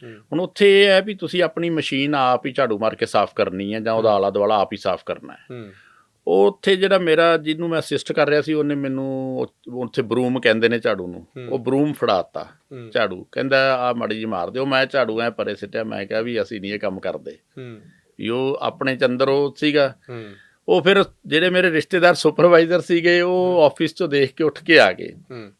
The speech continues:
Speaker 2: ਉਹ ਕਹਿੰਦੇ ਵੀ, "ਲੈ ਕਾਕਾ, ਜੇ ਤੂੰ ਨਹੀਂ ਮਾਰ ਸਕਦਾ, ਉਹ ਆਪ ਮਾਰ ਲੱਗੇ ਝਾੜੂ।"
Speaker 1: ਹੂੰ।
Speaker 2: ਕਿਉਂਕਿ ਉੱਥੇ ਕਲਚਰ ਹੈ
Speaker 1: ਬਿਲਕੁਲ।
Speaker 2: ਵੀ ਆਪਾਂ ਜਿੱਥੇ ਕੰਮ ਕਰਦੇ ਹਾਂ, ਉਹਦਾ ਆਲਾ ਦੁਆਲਾ ਤੁਸੀਂ ਆਪ ਸਾਫ਼ ਰੱਖਣਾ ਹੈ।
Speaker 1: ਹੂੰ।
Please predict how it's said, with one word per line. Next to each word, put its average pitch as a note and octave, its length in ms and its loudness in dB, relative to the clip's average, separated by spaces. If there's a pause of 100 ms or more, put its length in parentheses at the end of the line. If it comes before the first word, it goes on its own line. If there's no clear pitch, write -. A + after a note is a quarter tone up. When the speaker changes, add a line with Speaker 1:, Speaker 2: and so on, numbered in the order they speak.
Speaker 2:
ਉਹ D#3+ 140 0
ਕਹਿੰਦੇ D#3 280 0
ਵੀ, D3 400 0
"ਲੈ C3 200 0
ਕਾਕਾ, C3 300 0
ਜੇ C3+ 120 -4
ਤੂੰ C#3 200 -6
ਨਹੀਂ C#3+ 120 0
ਮਾਰ A#2+ 220 0
ਸਕਦਾ, B2 320 0
ਉਹ C#3 180 0
ਆਪ G#2+ 200 2
ਮਾਰ G2 300 -4
ਲੱਗੇ G2 260 -6
ਝਾੜੂ।" F#2+ 340 -10 (280)
Speaker 1:
ਹੂੰ। A2 260 -14 (160)
Speaker 2:
ਕਿਉਂਕਿ B2+ 240 -8
ਉੱਥੇ D#3+ 280 0
ਕਲਚਰ D3+ 460 6
ਹੈ D#2+ 180 -6 (140)
Speaker 1:
ਬਿਲਕੁਲ। A2+ 500 -18 (240)
Speaker 2:
ਵੀ A#2+ 80 -2
ਆਪਾਂ A#2+ 220 0
ਜਿੱਥੇ B2+ 260 -4
ਕੰਮ A#2+ 260 -2
ਕਰਦੇ G#2 400 -4
ਹਾਂ, C3+ 80 -2
ਉਹਦਾ A#2+ 200 -2
ਆਲਾ G#2 200 0
ਦੁਆਲਾ G#2 240 -4
ਤੁਸੀਂ A#2 280 -4
ਆਪ G2+ 160 2
ਸਾਫ਼ F#2 300 -2
ਰੱਖਣਾ D2 280 -14
ਹੈ। - 60 -20 (120)
Speaker 1:
ਹੂੰ। A2+ 160 -18